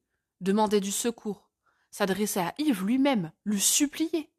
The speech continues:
Élan arrêté aussitôt par la réflexion, par la conscience immédiate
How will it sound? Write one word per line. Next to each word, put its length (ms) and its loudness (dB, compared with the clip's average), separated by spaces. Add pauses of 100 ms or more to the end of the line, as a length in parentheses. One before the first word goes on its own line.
(1400)
Élan 320 -2
arrêté 500 -4
aussitôt 540 -4
par 160 2
la 80 2
réflexion, 640 -6 (420)
par 140 -6
la 100 -2
conscience 540 -6
immédiate 640 -2